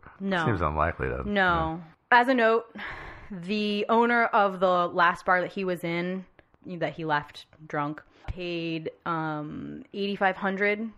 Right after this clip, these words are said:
Speaker 1: dollars in fines for serving what we in the industry called a visibly intoxicated person,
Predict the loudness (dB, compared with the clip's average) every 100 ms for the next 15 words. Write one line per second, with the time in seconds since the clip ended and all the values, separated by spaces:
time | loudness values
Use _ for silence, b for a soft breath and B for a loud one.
0 | 0 4 4 4 2 -2 -4 -4 0 0
1 | 0 -2 -6 -2 -2 0 0 0 2 -2
2 | -2 0 0 0 -2 -2 -2 -2 0 -2
3 | -4 -10 -8 -2 0 0 -2 -6 -6 -6
4 | -4 -4 -4 -2 -4 -4 -6 -6 -6 -4
5 | -4 -4 -6 -8 -6 -4 -4 -8